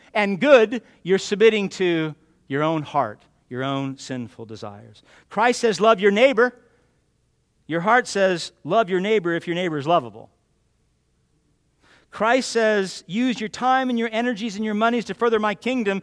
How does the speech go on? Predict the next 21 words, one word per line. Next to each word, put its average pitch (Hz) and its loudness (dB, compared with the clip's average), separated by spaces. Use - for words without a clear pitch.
Your 214 2
heart 240 4
says, 214 0
"I'll 226 4
use 226 -2
my 226 4
resources 208 -4
for 269 6
myself, 233 6
and 196 -2
what 226 6
is 175 0
left 196 2
over, 196 6
I'll 175 2
use 170 -2
for - -12
the 147 -10
kingdom 147 -6
of 117 -14
Christ." 113 -4